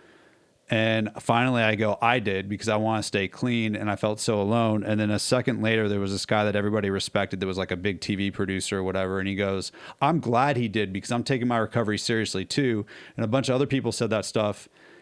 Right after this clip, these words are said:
And, and I guess maybe I did get a little bit of a return investment in the sense that, like, they valued what I did. That didn't stop some new guy afterwards from coming up as-, uh, side of me and telling me about his knife in his room and how he was gonna cut me.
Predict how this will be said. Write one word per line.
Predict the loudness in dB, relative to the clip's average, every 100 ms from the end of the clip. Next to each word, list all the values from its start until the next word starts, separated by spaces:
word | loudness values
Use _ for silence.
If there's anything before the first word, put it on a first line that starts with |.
| _ _
And, | 0 2 0 0
and | 0 2
I | 0
guess | 2 0 2
maybe | 2 2 2
I |
did | 2 2
get | 2
a | 2
little | 2
bit | 2
of |
a | 0
return | 0 0
investment | 2 2 0 -2
in | -2
the |
sense | -2 -4 -2
that, | -2 -4 -6 _
like, | -2 -2 -4 -10
they | -2 0 2
valued | 2 2 2 2 0 0
what | 0 0
I | 0
did. | 0 -2 0 -2 -6 -16 -20 -2
That | 2 4
didn't | 2 0
stop | 2 2 2 0
some | 0 2
new | 2 2
guy | 2 2 2
afterwards | 2 2 2 2 2 0 0 -2
from | -2 0
coming | 2 2 2
up | 0
as-, | 0 0 0
uh, | 0 0
side | 2 2 2
of | 0
me | 0
and | 0
telling | 0 0
me |
about | 0 -2
his | -4 -4
knife | -4 -2 -2
in | -4
his | -6
room | -6 -6
and | -2
how |
he | -2
was | -4
gonna | -8 -2
cut | 0 0
me. | -4 -4